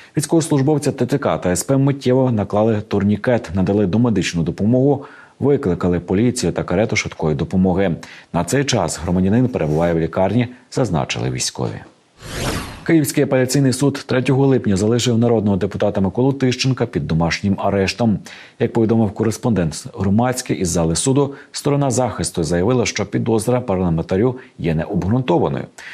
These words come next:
Натомість прокурор це заперечив. Сам депутат наполягав, що подав заяви до правоохоронців про перевірки адрес у Дніпрі, за якими начебто здійснювалось шахрайство.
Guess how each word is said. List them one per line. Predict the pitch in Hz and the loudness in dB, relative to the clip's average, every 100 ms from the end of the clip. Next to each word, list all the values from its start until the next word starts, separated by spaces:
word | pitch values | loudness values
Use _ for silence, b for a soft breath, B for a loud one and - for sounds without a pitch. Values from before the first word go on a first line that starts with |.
| B | B
Натомість | 160 185 175 160 - - | -2 0 0 -2 -8 -4
прокурор | 147 151 123 85 73 | -2 2 2 2 -2
це | - | -2
заперечив. | 80 82 104 95 87 104 92 B B | -2 0 0 2 2 0 -2 B B
Сам | - 117 143 | -4 0 2
депутат | 156 156 151 92 80 | 0 0 0 -2 -2
наполягав, | 82 90 92 92 131 | -4 0 0 2 0
що | 120 - 110 - B | -2 -2 -2 -4 B
подав | - 202 117 101 | -4 0 2 2
заяви | 107 123 117 80 78 | 0 2 2 2 0
до | 78 82 | 0 -2
правоохоронців | 82 82 78 110 113 131 147 135 B B B | 0 -2 -2 0 0 2 0 -2 B B B
про | - 151 156 - - | -2 -2 -2 -8 -8
перевірки | - 147 127 120 123 - - | -2 0 2 2 0 -2 -2
адрес | 90 80 90 - | -2 0 -2 -2
у | 101 | -2
Дніпрі, | 107 131 131 85 73 | 0 -2 0 0 0
за | 82 | -2
якими | 78 135 135 | -2 0 2
начебто | 90 87 101 - - 151 | 2 2 0 -2 -2 -2
здійснювалось | 131 92 73 80 87 85 - B | 0 -2 -2 -2 -2 -4 -10 B
шахрайство. | - 76 127 107 - - | -6 -4 -2 -2 -4 -10